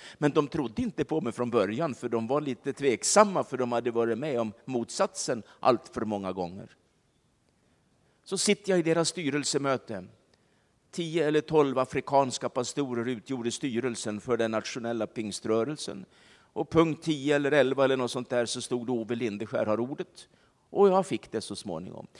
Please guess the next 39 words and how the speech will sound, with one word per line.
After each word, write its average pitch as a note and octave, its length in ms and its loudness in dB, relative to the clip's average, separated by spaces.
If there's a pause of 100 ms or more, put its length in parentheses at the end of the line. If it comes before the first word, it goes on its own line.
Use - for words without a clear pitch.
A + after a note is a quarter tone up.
Och - 180 -4
jag A3+ 160 10
skulle B3 240 2
bara G3 240 6
säga A3+ 460 4
där F#3+ 260 4
att - 260 0 (220)
nu E3+ 120 4
vill A3+ 140 0
jag G#3+ 160 6
tacka B3 400 0
er F#3+ 180 6
för D3+ 180 -4
de D#3+ 180 4
här D3+ 200 4 (120)
tre C#3+ 260 0
åren. G#2+ 500 -2 (280)
Det F3+ 60 -4
har F3+ 80 4
varit G#3 280 4
jätteroligt A3 840 2
och G3 100 2
mycket G3+ 380 0
lärorikt. E3+ 720 2
Och - 300 2
Gud F#3 240 6
har F3+ 60 6
hjälpt E3 400 4
mig D3 120 -2
så C#3+ 100 -2
jag - 20 2
har C#3+ 60 2
fått D3+ 200 -2
in C#3+ 200 0
alla C3 200 4
pengar A#2+ 440 0
och A2+ 80 0
skickat B2+ 420 -2
hit B2 200 -4